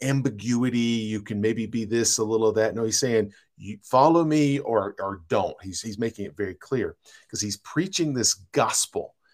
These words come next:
That word gospel, again, I know in modern connotation, gospel means the death and the burial and the resurrection of Jesus, which absolutely, that is the gospel.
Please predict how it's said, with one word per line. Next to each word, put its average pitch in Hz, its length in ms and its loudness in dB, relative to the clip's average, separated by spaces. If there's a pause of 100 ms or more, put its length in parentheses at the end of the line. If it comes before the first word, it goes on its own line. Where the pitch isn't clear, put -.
(160)
That 117 200 0
word 120 300 -2
gospel, 104 400 -2
again, 104 300 -6
I 104 60 0
know 110 160 -2
in 104 200 -8
modern 107 540 -2
connotation, 113 840 -4
gospel 104 520 -4
means 104 340 -2 (320)
the 101 100 -6
death 123 420 -4
and 101 100 -4
the 92 80 -10
burial 120 420 0
and 107 80 -2
the 101 80 -2
resurrection 104 680 -2
of 90 80 -8
Jesus, 117 460 -2
which 101 200 -6
absolutely, 120 680 0
that 113 220 0
is 117 240 2
the 107 100 -2
gospel. - 580 -4